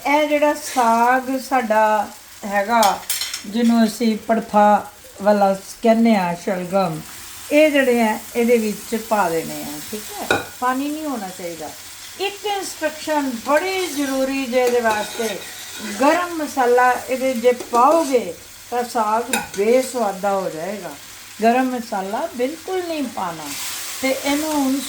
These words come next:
ਸੋੜਨਾ ਹੈ ਤੇ ਜਦ ਤੱਕ ਇਹਦਾ ਪਾਣੀ ਸੁੱਕ ਜਾਏਗਾ, ਪਕਾਉਂਦੇ ਰਹਿਣਾ ਹੈ। ਪਾਣੀ ਨੂੰ ਪੂਰੀ ਤਰ੍ਹਾਂ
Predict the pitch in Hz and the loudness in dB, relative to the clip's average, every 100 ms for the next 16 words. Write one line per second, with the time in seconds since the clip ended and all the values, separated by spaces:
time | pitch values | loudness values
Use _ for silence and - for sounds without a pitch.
0 | - 254 226 220 226 262 311 - - - | -4 2 2 2 2 4 2 -2 -12 -12
1 | - 233 208 170 247 254 262 - 320 302 | -8 -6 -6 -2 2 2 2 -6 -4 -4
2 | 302 285 277 - 233 226 277 277 285 - | -2 -2 -2 0 0 0 -2 -4 -10 -10
3 | 294 285 240 190 185 185 214 - - - | -4 0 0 0 -2 -2 -4 -12 -20 -20
4 | - - - - - - - - - - | -20 -20 -20 -20 -20 -16 -8 0 0 0
5 | 262 262 - - - - - - - - | -4 -8 -12 -18 -20 -18 -16 -16 -16 -18
6 | - 240 226 240 233 226 202 180 208 294 | -10 -4 2 2 4 2 2 -2 -6 -10
7 | - - - - 220 247 247 226 226 - | -14 -20 -8 2 2 2 0 -2 -4 -2
8 | 339 381 370 359 320 285 233 208 208 190 | 2 4 4 2 2 0 0 -2 -2 -2
9 | 185 | -2